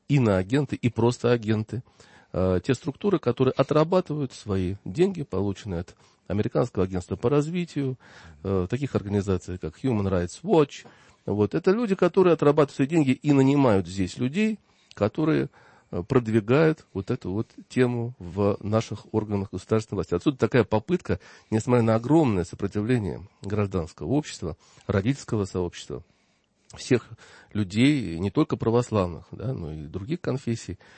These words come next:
А, несмотря на всю эту позицию, мы видим очередную попытку, как будто они не замечают позиции нашего народа,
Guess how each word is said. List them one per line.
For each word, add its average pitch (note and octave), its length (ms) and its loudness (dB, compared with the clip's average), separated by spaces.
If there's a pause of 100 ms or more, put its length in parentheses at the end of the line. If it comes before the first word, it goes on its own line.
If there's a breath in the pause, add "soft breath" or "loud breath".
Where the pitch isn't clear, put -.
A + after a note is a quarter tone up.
(340 loud breath)
А, D#2+ 80 -6
несмотря G#2 300 0
на A2+ 60 2
всю - 120 -6
эту B2 140 -4
позицию, D3 600 -2
мы G#2 200 0
видим G2 500 -6 (220)
очередную G#2 560 -4
попытку, G2 500 -6
как G#2+ 160 -8
будто G#2+ 160 -6
они F#2+ 120 -2
не G#2+ 140 0
замечают G2+ 560 -6
позиции E2+ 460 -12
нашего D#2+ 320 -12
народа, D#3 420 -6